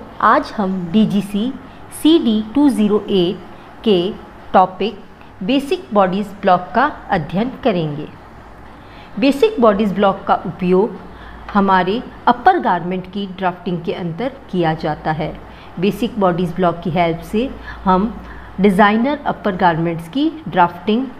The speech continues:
और पैटर्न मेकिंग easily कर सकते हैं। बेसिक बॉडी ब्लॉक बनाने के लिए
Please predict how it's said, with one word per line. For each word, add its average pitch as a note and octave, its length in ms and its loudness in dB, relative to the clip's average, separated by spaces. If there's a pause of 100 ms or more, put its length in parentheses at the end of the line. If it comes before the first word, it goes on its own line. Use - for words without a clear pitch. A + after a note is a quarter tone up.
और A#3 80 4 (100)
पैटर्न A3+ 400 2
मेकिंग G#3 400 -2 (160)
easily F#3 460 0 (220)
कर F#3+ 100 2
सकते - 440 -6
हैं। D#3+ 160 -6 (1400)
बेसिक A#3 380 2
बॉडी C4 240 4
ब्लॉक B3 300 2
बनाने F3 380 0
के G3+ 180 -2
लिए F3+ 280 -2